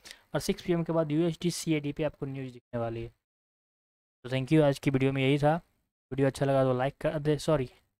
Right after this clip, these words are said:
हाँ, आपको दिखानी है मेरी short shot की वीडियो में, क्या short शॉट में मैं ला-, last,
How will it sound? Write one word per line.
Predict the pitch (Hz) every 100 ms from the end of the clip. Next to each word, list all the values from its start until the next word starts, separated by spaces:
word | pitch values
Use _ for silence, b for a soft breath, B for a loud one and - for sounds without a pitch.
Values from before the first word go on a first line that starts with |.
| _
हाँ, | 120 - b b _ _
आपको | - - 151
दिखानी | 139 - 139 151
है | 160
मेरी | 147 147
short | 139 135 131
shot | 147 135
की | - 220 - _ _ _ _ _
वीडियो | 135 147
में, | 151
क्या | 147 143
short | 135 143 135
शॉट | 143
में | 143
मैं | 139
ला-, | 135 135
last, | 135 -